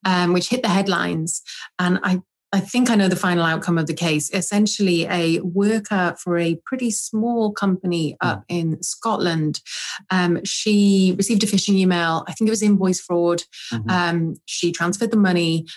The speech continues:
Speaker 1: and then they realized, um, it was phishing. Too late. The money's gone. Um, you know, we've heard that story a million times, unfortunately.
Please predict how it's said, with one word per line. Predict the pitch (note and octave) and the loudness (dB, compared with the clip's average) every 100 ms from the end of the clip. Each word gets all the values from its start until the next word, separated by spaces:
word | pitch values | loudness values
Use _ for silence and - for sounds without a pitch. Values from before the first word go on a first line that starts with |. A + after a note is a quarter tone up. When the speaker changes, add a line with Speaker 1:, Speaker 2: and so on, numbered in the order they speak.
| - | -4
Speaker 1:
and | F3+ E3 | -2 0
then | D#3 | 0
they | D#3 | -2
realized, | D3 E3+ E3+ D#3+ D#3+ D#3 - - D3+ | -2 0 0 0 0 -2 -4 -8 -6
um, | C#3 - | -6 -2
it | G3+ | 0
was | G#3+ - | -2 -2
phishing. | E3+ - F3 D#3+ F3 D#3+ - | -4 -2 -2 -2 -4 -6 -4
Too | B3 | -2
late. | F3+ D#3+ - - | 0 0 -4 -2
The | |
money's | G3 G#3 G3 | 2 2 2
gone. | - D#3 D#3 D#3 - | -2 -2 -4 -6 -10
Um, | F3+ D#3 D3+ D3+ F3+ | -8 -4 -4 -4 -2
you | E3+ | -2
know, | D#3 | 0
we've | E3+ D#3+ | -2 0
heard | F#3 F3+ | -2 0
that | E3 | -4
story | - F3+ F3 | -4 0 2
a | F3 | 4
million | F#3+ G#3+ G3 | 4 4 4
times, | - E3 D#3+ D#3 E3+ | 2 -2 -2 -4 -4
unfortunately. | D#3+ - - - E3+ - D#3+ | -6 -6 -8 -4 -4 -4 -6